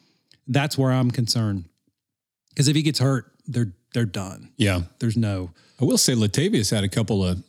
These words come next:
Speaker 1: He did, and he
Speaker 2: I mean,
Speaker 1: scored a touchdown.
Speaker 2: yeah, for
Speaker 1: Yeah.
Speaker 2: all of the, uh,
Speaker 1: And that,
Speaker 2: for
Speaker 1: uh,
Speaker 2: all the
Speaker 1: younger
Speaker 2: run-
Speaker 1: dude, he, he reminds me of the, uh, the guy fr-, uh, James Robinson, uh,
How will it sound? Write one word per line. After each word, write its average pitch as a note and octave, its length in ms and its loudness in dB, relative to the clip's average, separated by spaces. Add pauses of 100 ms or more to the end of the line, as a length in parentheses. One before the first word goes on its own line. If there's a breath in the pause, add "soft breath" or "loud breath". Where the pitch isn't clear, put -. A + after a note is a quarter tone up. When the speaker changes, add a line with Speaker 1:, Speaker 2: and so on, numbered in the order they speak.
(100)
Speaker 1:
He D3+ 80 2
did, C#3 240 0
and - 100 -8
he D3 60 2
Speaker 2:
I C3 80 2
mean, B2 80 4
Speaker 1:
scored D3 140 0
a - 20 -4
touchdown. B2+ 560 0
Speaker 2:
yeah, C3+ 220 2
for A#2+ 180 0
Speaker 1:
Yeah. A#2 60 -2
Speaker 2:
all C#3 200 0
of A#2 140 0
the, G#2 240 2
uh, F2+ 180 2
Speaker 1:
And D#3+ 120 4
that, D#3 140 -4 (220)
Speaker 2:
for C#3+ 60 2
Speaker 1:
uh, A#2 40 2
Speaker 2:
all C3 100 0
the - 20 2
Speaker 1:
younger F#3 240 2
Speaker 2:
run- C3+ 60 0
Speaker 1:
dude, C#3 280 0
he, C#3+ 200 0
he C3 260 -2
reminds C3+ 340 2
me C3 80 2
of B2 80 0
the, A#2+ 180 -2
uh, A#2+ 200 0 (480)
the C3 80 0
guy B2 260 2
fr-, - 160 -6
uh, B2 140 -4
James B2 320 0
Robinson, B2 520 0
uh, G2+ 300 -6